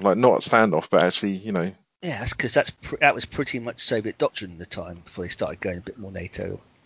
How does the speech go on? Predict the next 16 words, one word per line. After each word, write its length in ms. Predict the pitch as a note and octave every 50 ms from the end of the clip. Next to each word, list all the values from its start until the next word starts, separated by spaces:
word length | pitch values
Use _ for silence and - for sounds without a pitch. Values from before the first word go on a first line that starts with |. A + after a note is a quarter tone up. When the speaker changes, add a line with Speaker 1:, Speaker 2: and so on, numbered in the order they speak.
| _ - - - -
Speaker 1:
<laughs> 1080 | - - D5+ - - - D#5 D5 - - - - - - - - - D#3 - - - E3
Going 180 | G2+ G#2 G2
a 20 | F#2+
bit 140 | G2+ G2 F#2
more, 240 | G2+ G2+ G2+ F2+ - _ -
everyone 300 | A2 A2 A2 G#2 G2+ G2
needs 140 | F#2+ F#2+ -
to 40 | -
go 60 | G2+
a 40 | F#2
bit 120 | G2 F#2 F2
more 100 | F2+ F2+
nato. 400 | F#2 F#2 F2 - - D#2+ E2 E2+ - - _ - -
Um, 380 | - G#2+ G2+ G2+ G2+ G2+ G2 - _ _ _ - - - - - - - - - - - - - _ _ _ -
but 80 | C#3+
yeah, 220 | C#3 C#3+ C3 A2